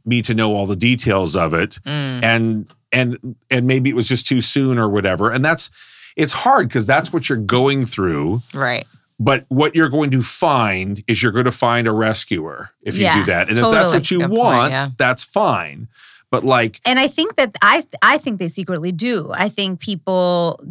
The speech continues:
Speaker 3: do that hoping that somebody else out there will fix them, but they don't
Speaker 2: Right.
Speaker 3: realize them doing that is actually, like, sort of l-,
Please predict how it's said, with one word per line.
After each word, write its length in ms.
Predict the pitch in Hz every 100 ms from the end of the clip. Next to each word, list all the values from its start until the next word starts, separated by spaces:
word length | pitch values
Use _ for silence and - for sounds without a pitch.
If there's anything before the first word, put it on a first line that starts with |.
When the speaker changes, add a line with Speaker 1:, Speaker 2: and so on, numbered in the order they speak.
| 170
Speaker 3:
do 240 | 208 208
that 360 | 185 156 156 -
hoping 440 | 165 170 190 180
that 80 | 165
somebody 400 | - 175 165 165
else 240 | 160 175 -
out 220 | 165 156
there 160 | 160
will 120 | 156 151
fix 360 | - 196 -
them, 420 | - 165 160 160 151 -
but 140 | 180
they 100 | 175 185
don't 160 | 180
Speaker 2:
Right. 60 | 175
Speaker 3:
realize 560 | 190 190 175 165 165
them 200 | 165 165
doing 380 | 170 202 196 185
that 240 | 160 156 156
is 100 | 156
actually, 480 | 156 - 170 160
like, 180 | 147 143
sort 300 | - 175 165
of 180 | 151 139
l-, 160 | 147